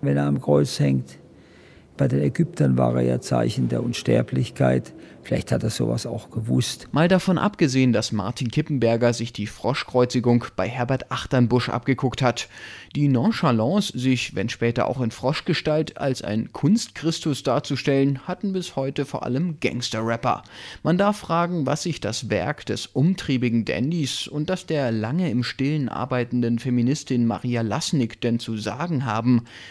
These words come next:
Speaker 2: Viel, findet Kurator Veit Lörs. Beide thematisierten in ihren Werken vor allem sich selbst und malten trotzdem keine Selbstbildnisse.
Speaker 1: Es ist also eher eine Methode, mit dem eigenen Körper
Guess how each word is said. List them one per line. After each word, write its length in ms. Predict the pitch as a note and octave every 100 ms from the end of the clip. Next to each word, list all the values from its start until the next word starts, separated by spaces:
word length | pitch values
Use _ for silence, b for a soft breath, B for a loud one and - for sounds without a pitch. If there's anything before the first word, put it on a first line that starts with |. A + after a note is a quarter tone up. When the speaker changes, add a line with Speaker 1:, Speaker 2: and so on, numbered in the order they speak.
| B B -
Speaker 2:
Viel, 300 | B3 F#3+ G#2+
findet 300 | A#2+ A2+ -
Kurator 560 | G#2 G#2+ G2+ B2 A2+
Veit 320 | - G2+ G2
Lörs. 480 | G#2+ F#2+ E2+ - - - -
Beide 420 | A2 - A2+ E3
thematisierten 800 | - C3+ C3 B2+ A2+ A#2+ E3 D3+
in 120 | A2
ihren 260 | A#2+ A#2+ A2+
Werken 400 | G#2 C3+ - D#3
vor 180 | C#3 -
allem 220 | A#2 B2
sich 240 | C3+ -
selbst 400 | C#3+ C#3 A#2+ - B B B -
und 160 | C3
malten 480 | - B2+ F3+ - A#2+
trotzdem 680 | - A2 - - C#3+ F3+ F#3
keine 440 | - F2 G#2+ G2+
Selbstbildnisse. 960 | C3+ B2 C#3+ - - A#2 G2 G#2 - A#2
Speaker 1:
Es 100 | C3+
ist 160 | C3 C3+
also 240 | A#2+ A#2+
eher 420 | C3+ D#3+ C3+ B2 B2+
eine 520 | B2+ B2+ C3 A#2+ G#2+ b b b b b b b -
Methode, 880 | C#3 C3 B2+ C3 B2 A#2+ A#2 A2 A#2+ C3 C#3
mit 180 | A#2+
dem 120 | B2 B2+
eigenen 480 | B2 B2+ B2 B2
Körper 680 | A2 B2+ B2+ - A#2+ A#2 A2+